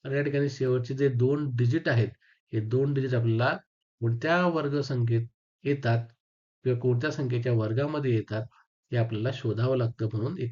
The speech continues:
ते तीस पर्यंत या ठिकाणी वर्ग पाठ पाहिजे. पाच हजार सहाशे पर्यंत असतील तर पाया आपण पन्नास घेणार, म्हणजे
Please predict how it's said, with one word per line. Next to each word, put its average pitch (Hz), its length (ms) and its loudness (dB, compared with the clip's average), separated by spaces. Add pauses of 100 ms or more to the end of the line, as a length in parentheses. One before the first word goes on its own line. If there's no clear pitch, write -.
ते 120 40 -14
तीस 117 180 -10
पर्यंत 113 280 -4
या 110 100 0
ठिकाणी 101 300 -6
वर्ग 101 240 -6
पाठ 139 260 -8
पाहिजे. 90 240 -10 (800)
पाच 131 300 -2
हजार 123 220 0
सहाशे 117 500 -2
पर्यंत 123 440 -2 (580)
असतील 123 320 -8
तर 139 120 -2
पाया 117 280 0
आपण 120 180 -2 (100)
पन्नास 127 240 0
घेणार, 123 260 0
म्हणजे 123 180 -2